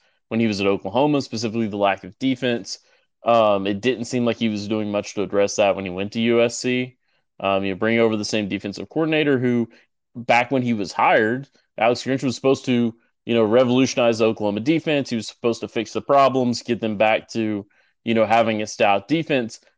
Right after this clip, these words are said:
And it just didn't seem like it ever appeared. And I think maybe people thought, well, you know, Big Twelve is a high-flying offense kind of conference. Um, they're having to go up against elite passers,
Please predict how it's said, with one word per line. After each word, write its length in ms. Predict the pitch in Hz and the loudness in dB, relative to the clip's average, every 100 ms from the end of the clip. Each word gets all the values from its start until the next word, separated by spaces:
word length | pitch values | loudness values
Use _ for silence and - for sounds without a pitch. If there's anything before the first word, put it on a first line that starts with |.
| _ - | _ -4
And 140 | 120 | 0
it 60 | 113 | 0
just 280 | 135 135 | 0 -2
didn't 220 | 139 135 120 | -2 -2 -4
seem 260 | - 127 | -2 0
like 180 | 120 113 | 0 0
it 120 | 107 | -2
ever 300 | - 120 113 | 0 0 0
appeared. 460 | 110 - 233 208 123 | -4 -2 0 0 0
And 120 | 107 | -2
I 60 | 104 | -4
think 180 | 110 107 | -4 -4
maybe 320 | 113 107 104 | -2 -2 -6
people 320 | - 110 101 | -6 -8 -6
thought, 260 | - 98 92 | -2 -2 2
well, 360 | 135 131 123 | 4 4 4
you 80 | 110 | 2
know, 260 | 101 98 - | -4 -6 -4
Big 140 | 113 | -4
Twelve 300 | - 107 107 | 2 2 2
is 80 | 98 | -2
a 60 | 98 | -4
high-flying 580 | 95 98 - 104 98 | -4 -4 -4 -6 -4
offense 360 | 98 98 98 73 | -6 -6 -8 -8
kind 160 | 101 85 | -8 -6
of 60 | |
conference. 840 | 87 143 135 139 131 127 - - - _ _ _ - | 0 2 2 2 2 0 -4 -10 -14 _ _ _ 0
Um, 320 | 110 107 107 | 4 4 4
they're 120 | 117 | 4
having 160 | 117 113 | 4 4
to 40 | |
go 160 | 104 107 | 4 4
up 120 | 98 | 2
against 360 | 104 104 98 98 | -2 -4 -6 -8
elite 280 | 95 92 | -6 -6
passers, 720 | - 147 135 - 120 113 113 | 0 2 2 0 -4 -4 -6